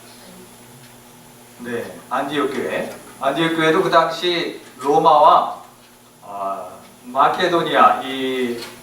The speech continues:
알렉산드리아, 알렉산더가 아니 알렉산드리아 다음에 세 번째 가는 오십만이 사는 대도시가 안디옥이라는 도시였습니다. 거기를 베이스 캠프로 삼고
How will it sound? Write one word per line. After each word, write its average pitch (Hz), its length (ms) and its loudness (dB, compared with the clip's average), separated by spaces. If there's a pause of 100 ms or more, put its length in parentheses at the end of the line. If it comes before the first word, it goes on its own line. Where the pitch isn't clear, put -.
(560)
알렉산드리아, 143 1000 2
알렉산더가 123 640 -4
아니 143 260 -4
알렉산드리아 143 920 0
다음에 135 440 0
세 175 380 4
번째 202 320 2
가는 156 440 2
오십만이 180 720 2
사는 135 300 -4
대도시가 - 760 0 (300)
안디옥이라는 113 760 -6
도시였습니다. 120 560 -10 (500)
거기를 175 360 6
베이스 175 300 4
캠프로 165 320 2
삼고 170 640 2